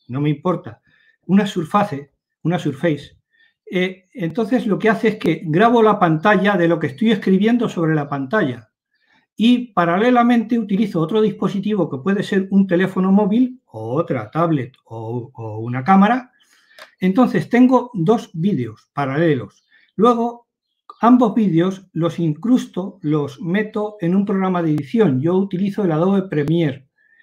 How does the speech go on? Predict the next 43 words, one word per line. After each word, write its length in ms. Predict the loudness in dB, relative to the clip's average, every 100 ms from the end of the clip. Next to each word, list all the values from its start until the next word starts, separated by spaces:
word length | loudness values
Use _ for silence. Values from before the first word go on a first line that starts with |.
| _ _ _ -2
Ese 460 | 0 4 4 2
pro-, 200 | -2 -6 -4
lo 240 | -2 -2
primero 320 | 0 0 0
que 80 | -2
tengo 220 | -2 -2
que 80 | -2
hacer 240 | 0 0 0
es 220 | -2 -2
coordinar 540 | 2 4 4 4 4
ambos 280 | 4 2 2
vídeos 360 | 0 0 0 0
para 240 | 0 0
que 120 | 2
la 100 | 4
imagen 360 | 4 4 2 2
y 60 | 0
el 80 |
sonido 400 | 0 0 2 0 -4
estén 520 | -12 -2 0 0 -4 -6
coordinados, 600 | -4 -2 -2 -4 -6 -10
solapados. 640 | -8 -6 -6 -6 -12 _ _ _ _ _ _ _ _ _
Una 240 | 2 4 6
vez 340 | 4 2 -8
que 120 | -2 0
están 260 | 0 -2
solapados, 680 | 0 0 2 2 2 -2 -6 _ _ _ -4
ya 180 | 0 0
lo 160 | 0
que 180 | 0 -2
hago 240 | 0 0
es 60 | -2
proceder 760 | -2 -6 -4 -2 0 0 -2 -8
a 120 | -4
editar. 520 | -4 -4 -2 -4 -4
Voy 240 | -4 -4 -2
cortando, 760 | -2 -2 0 2 2 -2 -4 0
quito 340 | 0 4 4
uno 220 | 4 4
de 80 | 2
los 160 | 0 0
dos 180 | -2
sonidos 640 | -2 0 0 0 -4 -8